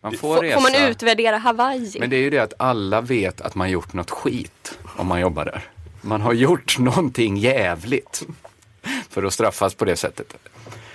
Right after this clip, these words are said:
Speaker 1: Till exempel om man läser artikeln London bara för nöjes skull av Petter J Larsson. Fundera en stund över vad Petter J Larsson begått för brott för att straffas så hårt.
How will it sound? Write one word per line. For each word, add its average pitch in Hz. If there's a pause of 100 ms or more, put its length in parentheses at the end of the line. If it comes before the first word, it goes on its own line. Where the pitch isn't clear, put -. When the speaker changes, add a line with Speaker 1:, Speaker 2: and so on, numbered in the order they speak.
(120)
Speaker 1:
Till 135
exempel 127
om 127
man 131
läser 123
artikeln 98
London 95 (120)
bara 101
för 98
nöjes 95
skull 76 (120)
av -
Petter 92
J 85
Larsson. - (440)
Fundera 135
en 208
stund 87 (100)
över 101
vad 101 (320)
Petter 120
J 101
Larsson 92
begått 151
för 92
brott 85 (160)
för -
att 87
straffas 90
så -
hårt. -